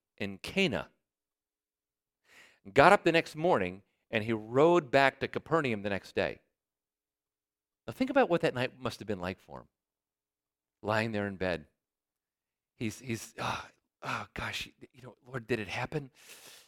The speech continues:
Or maybe he's not praying yet. Maybe he's just thinking, "Did, did, did it happen? Did it not happen? Oh, what's gonna happen to my son?" He's tossing and he's turning, and he, he says, "Do I believe the word of Jesus? Or do I live in the space of doubt?"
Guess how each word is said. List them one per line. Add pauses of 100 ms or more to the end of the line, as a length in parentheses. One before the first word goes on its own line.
(240)
Or
maybe
he's
not
praying
yet.
Maybe
he's
just
thinking,
"Did,
did,
did
it
happen?
Did
it
not
happen? (640)
Oh,
what's
gonna
happen
to
my
son?"
He's
tossing
and
he's
turning,
and
he, (280)
he
says,
"Do
I
believe
the
word
of
Jesus? (1600)
Or
do
I
live
in
the
space
of
doubt?"